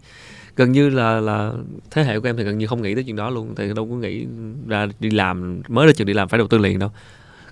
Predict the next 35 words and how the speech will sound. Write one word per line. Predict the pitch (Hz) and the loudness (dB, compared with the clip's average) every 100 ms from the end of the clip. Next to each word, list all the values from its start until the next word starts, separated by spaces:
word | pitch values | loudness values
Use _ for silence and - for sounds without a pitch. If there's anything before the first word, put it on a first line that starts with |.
| - - | -16 -6
Cái, | 185 | -2
cái, | 196 | 0
cái | 190 208 | 0 0
tâm | 180 | 0
lý | 160 | 2
phổ | 175 143 | 2 2
biến | 156 196 | 2 2
là | 127 | -2
khi | - | -2
nào | 123 104 | -2 0
đợi | 101 | 0
có | 151 | 2
tiền | 139 120 101 | 6 6 6
rồi | 101 | 0
mới | |
đầu | 120 101 | -2 -2
tư. | 110 107 | -2 -2
Bây | 143 | 4
giờ | 135 123 | 6 6
thì | 127 | 6
như | 131 139 | 8 8
anh | 139 131 | 6 4
có | 156 | 2
chia | 147 | 2
sẻ | 131 113 | 2 2
là, | 143 113 110 107 | 4 2 2 0
ờ, | 107 107 | 0 0
vấn | 117 139 | 2 4
đề | 113 | 6
của | 123 | 6
anh | 127 | 4
là | 107 | 2
tăng | 120 | 0
trưởng | 113 110 | 0 2
nhanh, | 127 123 | 2 2